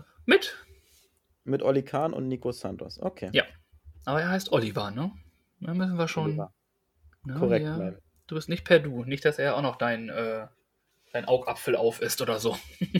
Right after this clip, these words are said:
Speaker 2: Nein, nein, das wollen wir nicht. Ja, cool. Supi.
Speaker 1: Supi,
Speaker 2: Dann
Speaker 1: vielen
Speaker 2: haben wir
Speaker 1: Dank.
Speaker 2: das wieder für die Woche.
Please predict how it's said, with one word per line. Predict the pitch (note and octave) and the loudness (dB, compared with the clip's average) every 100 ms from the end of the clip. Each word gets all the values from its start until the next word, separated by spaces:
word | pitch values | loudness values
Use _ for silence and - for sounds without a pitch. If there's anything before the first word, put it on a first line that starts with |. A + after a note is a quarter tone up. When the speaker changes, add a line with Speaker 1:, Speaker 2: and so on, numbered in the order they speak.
| - - | -2 -6
Speaker 2:
Nein, | A2+ A2 G#2+ G2+ | -2 0 -2 -2
nein, | F#2+ F2+ | -6 -8
das | F2+ - | -8 -2
wollen | G2 F#2 | -2 0
wir | F2+ | -6
nicht. | F2 - - - - _ _ - - _ - _ - - _ E3+ | -8 -12 -20 -20 -20 _ _ -20 -20 _ -20 _ -20 -20 _ 0
Ja, | F#3+ | 8
cool. | E4+ E3 - - - - | 8 8 2 -20 -20 -4
Supi. | D#4 D#4+ | 4 8
Speaker 1:
Supi, | A4 C#4 C#3 | 8 6 0
Speaker 2:
Dann | - | 4
Speaker 1:
vielen | C#4 E4+ | 6 10
Speaker 2:
haben | |
wir | A#3+ A#3 | 12 12
Speaker 1:
Dank. | C#4+ | 8
Speaker 2:
das | - | 2
wieder | E3+ G3+ _ _ _ | -8 -8 _ _ _
für | D3 | -2
die | C#3 | 0
Woche. | C3+ C#3 | 0 0